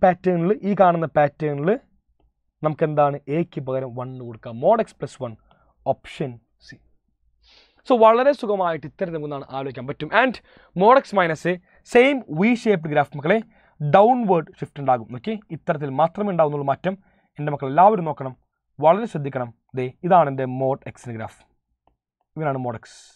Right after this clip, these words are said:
ഇതാണ് mod x. താഴോട്ടുണ്ടാവും. എങ്ങനെ?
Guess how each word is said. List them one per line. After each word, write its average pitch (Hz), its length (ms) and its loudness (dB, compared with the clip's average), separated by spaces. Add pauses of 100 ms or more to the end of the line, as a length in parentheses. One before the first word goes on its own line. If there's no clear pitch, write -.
(960)
ഇതാണ് 165 240 4
mod 117 140 -10
x. - 40 -20 (720)
താഴോട്ടുണ്ടാവും. 196 540 2 (160)
എങ്ങനെ? 147 200 -10